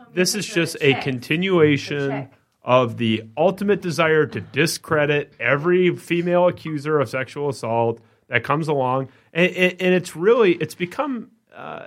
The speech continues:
Speaker 2: an epidemic in a sense. Uh, we're having to deal with something like this every other week just in this town alone. And it's something where i-, it's bad enough when it comes from some moron, you know, on a college campus or some guy at a bus stop. When it comes from someone who's on the air and has a,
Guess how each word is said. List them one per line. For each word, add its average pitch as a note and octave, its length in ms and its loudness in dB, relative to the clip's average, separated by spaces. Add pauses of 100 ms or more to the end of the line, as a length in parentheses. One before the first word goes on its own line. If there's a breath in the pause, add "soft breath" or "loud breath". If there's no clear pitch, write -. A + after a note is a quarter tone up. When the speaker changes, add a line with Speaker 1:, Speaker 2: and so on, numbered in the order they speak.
Speaker 2:
an E3+ 120 -8
epidemic F3+ 600 -2
in A#2+ 100 -4
a A2 80 -10
sense. B2+ 440 -2
Uh, C#3 120 -6
we're F3+ 200 4
having F#3+ 220 4
to D#3+ 80 -2
deal E3+ 200 0
with D#3 100 0
something E3+ 260 -6
like D3+ 160 -2
this D3 180 -4
every D#3 180 -2
other C#3 140 4
week G#3 220 0
just D3+ 220 -6
in D3 60 -6
this B2+ 140 -6
town C#3 260 0
alone. E3+ 440 0 (420 soft breath)
And E3 120 0
it's F3 160 2
something A#3+ 480 0
where D#3+ 300 4
i-, - 80 -12
it's - 320 -8
bad G3 340 -4
enough E3 300 2
when C#3+ 100 0
it C3 120 -4
comes C3 320 -2
from A#2 340 0
some C3 240 -2
moron, A#2+ 640 4
you A#2+ 80 0
know, A#2 80 -2
on A2 120 0
a G#2+ 60 -2
college A#2 380 -4
campus A#2 560 -4
or A2 80 -10
some B2 220 -4
guy A#2 160 0
at A2+ 80 4
a G2 40 0
bus G#2+ 280 -4
stop. A#2 380 -8 (500 soft breath)
When D3+ 140 4
it D#3 100 -4
comes A#3+ 260 -4
from G#3 140 -6
someone D#3 280 -4
who's B2+ 140 -4
on C3 280 0
the A#2+ 200 0
air B2 220 2
and A2+ 100 0
has A2+ 220 -2
a, A2+ 140 0